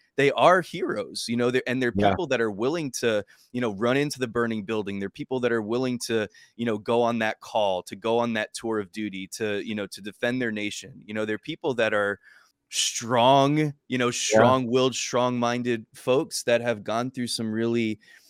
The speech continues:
Speaker 1: um, traumatic things. And because as a result of those traumatic experiences, you know, you, you have these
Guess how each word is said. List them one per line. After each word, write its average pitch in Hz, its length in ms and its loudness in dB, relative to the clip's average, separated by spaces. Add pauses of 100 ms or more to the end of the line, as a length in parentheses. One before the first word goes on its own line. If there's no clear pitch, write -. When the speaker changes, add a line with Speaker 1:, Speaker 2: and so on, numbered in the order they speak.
(140)
Speaker 1:
um, 107 220 -2
traumatic 113 600 0
things. 127 680 -2
And 113 240 0
because 123 800 2
as 117 160 0
a 113 40 -2
result 113 400 0
of 123 100 -6
those 113 160 2
traumatic 104 420 -2
experiences, 107 880 -2 (400)
you 117 80 -2
know, 117 100 4
you, 113 200 4
you 113 340 0
have 117 380 2
these 107 440 -2